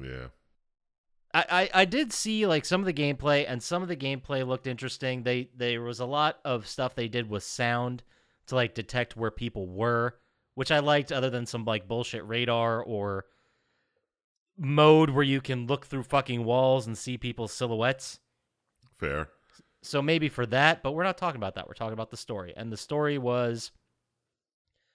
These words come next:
Speaker 2: I'm a kid. I don't know what to do. I'm a thief now. Hey, should I join this group of thieves? No, I'm too awesome for that. Should I gr-, join this other completely different group of thieves? No.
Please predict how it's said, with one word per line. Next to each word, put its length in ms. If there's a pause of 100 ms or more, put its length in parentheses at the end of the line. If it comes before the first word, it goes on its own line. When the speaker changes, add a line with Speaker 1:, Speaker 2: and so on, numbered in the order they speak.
(440)
Speaker 2:
I'm 220
a 40
kid. 440 (280)
I 80
don't 100
know 80
what 120
to 60
do. 380 (380)
I'm 200
a 40
thief 320
now. 340 (360)
Hey, 200
should 180
I 120
join 240
this 180
group 180
of 80
thieves? 300
No, 220
I'm 180
too 240
awesome 320
for 100
that. 240 (200)
Should 160
I 60
gr-, 140
join 340
this 220
other 340
completely 440
different 320
group 160
of 80
thieves? 280
No. 320